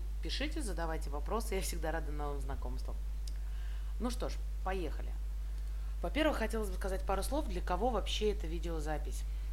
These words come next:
Предполагается, что тема «Как избавиться от страха холодных звонков», она предназначена для новичков.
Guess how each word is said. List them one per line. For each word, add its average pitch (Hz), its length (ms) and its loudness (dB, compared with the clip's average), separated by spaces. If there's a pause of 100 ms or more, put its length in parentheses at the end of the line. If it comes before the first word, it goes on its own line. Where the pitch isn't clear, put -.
(760)
Предполагается, 196 840 4
что 190 580 4 (120)
тема 175 480 2 (400)
«Как 180 180 2
избавиться 175 440 2
от 170 60 2
страха - 320 2
холодных 180 420 2
звонков», 180 520 2 (640)
она 180 380 4
предназначена 170 640 0
для 170 200 0
новичков. 170 640 0